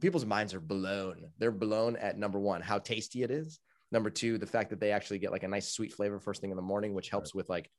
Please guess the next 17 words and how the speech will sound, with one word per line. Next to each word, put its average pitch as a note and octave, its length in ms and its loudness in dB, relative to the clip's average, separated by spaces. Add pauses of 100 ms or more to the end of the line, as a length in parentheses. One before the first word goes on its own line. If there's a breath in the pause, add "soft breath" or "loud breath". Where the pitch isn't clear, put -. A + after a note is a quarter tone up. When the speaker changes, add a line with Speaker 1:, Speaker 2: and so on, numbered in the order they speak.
(140)
Speaker 1:
sugar A#2+ 300 4
cravings G#2 400 2
later G2 240 2
in F#2+ 80 0
the F#2 40 -2
day. F2+ 340 -2 (560)
Uh, G#2 200 6
number A#2 180 4
three, G#2+ 340 2
how A#2 480 6 (100)
energetic G#2 540 2 (100)
they A#2 120 2
feel A#2+ 340 0
after A2 280 0
eating A2 220 -2
that G2+ 180 0
bowl. G2 320 0